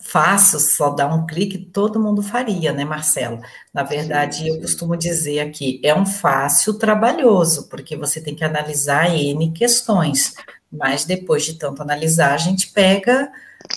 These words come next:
Speaker 1: o, o modo de calcular, de fazer, por isso que às vezes a gente fala de uma promoção parecendo simples, né, mas é porque tem todo um conhecimento por trás.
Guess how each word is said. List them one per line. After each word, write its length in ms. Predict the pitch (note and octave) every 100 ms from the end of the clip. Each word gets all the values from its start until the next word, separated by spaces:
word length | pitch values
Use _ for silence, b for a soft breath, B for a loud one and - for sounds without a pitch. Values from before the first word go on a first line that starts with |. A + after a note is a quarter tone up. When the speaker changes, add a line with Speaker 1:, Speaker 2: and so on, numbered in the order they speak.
| -
Speaker 1:
o, 180 | F#3+ G3
o 80 | G#3
modo 420 | F#3 F3 F#3+ D#3+
de 160 | -
calcular, 520 | - D3+ - D3+ C3 D#3+
de 140 | D#3+
fazer, 380 | - F3+ G#3+ -
por 100 | D#3
isso 160 | D3+ -
que 80 | F#3
às 300 | F3+ F3 D#3+
vezes 200 | D3+ D3
a 60 |
gente 220 | C#3+ D3
fala 200 | - C#3+
de 80 | C#3
uma 160 | C#3 C3+
promoção 640 | D3 C#3+ C#3 - - C#3
parecendo 440 | C3 C3+ C3 C3 B2+
simples, 560 | - E3+ A#3+ G#3+ C#3+
né, 80 | C#3
mas 200 | C3+ C3
é 60 | C3
porque 340 | - - -
tem 220 | - C#3+
todo 220 | C3+ C3
um 80 | D#3
conhecimento 560 | E3+ E3 E3 F#3 F3+ F3+
por 180 | A#3 A#3+
trás. 640 | - F3+ C#3+ - -